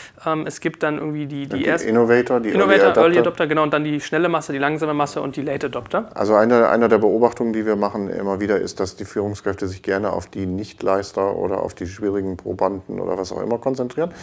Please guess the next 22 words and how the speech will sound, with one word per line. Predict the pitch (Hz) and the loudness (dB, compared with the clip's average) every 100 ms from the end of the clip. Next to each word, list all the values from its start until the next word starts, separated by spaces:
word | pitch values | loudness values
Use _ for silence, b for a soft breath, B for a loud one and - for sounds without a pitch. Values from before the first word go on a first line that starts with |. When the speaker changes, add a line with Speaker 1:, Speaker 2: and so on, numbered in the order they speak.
| B B B B | B B B B
Speaker 2:
Und | - - 107 107 98 | -10 -4 -4 -4 -6
unsere | - 107 107 | -6 -4 -6
Empfehlung | 104 95 104 101 | -8 -6 -4 -4
ist, | 98 98 | -6 -10
konzentriert | - 101 92 104 101 | -10 -10 -8 -8 -8
euch | 101 110 | -8 -12
auf | 107 | -14
die | 110 | -14
Guten, | - 117 - | -8 -8 -8
unterstützt | 98 92 - - - | -8 -8 -10 -16 -10
die | 120 120 | -6 -4
und | 101 95 98 - 90 | -4 -8 -10 -12 -14
sorgt | 98 104 95 - | -8 -6 -8 -8
dafür, | 95 - 101 | -12 -8 -8
dass | 90 | -8
es | - | -10
möglichst | 107 107 104 92 | -8 -8 -8 -14
viele | - 90 | -10 -10
Gute | 82 120 113 | -8 -10 -6
gibt, | 107 - | -8 -10
um | - - 95 90 | -12 -10 -8 -8
die | 101 110 113 | -6 -6 -6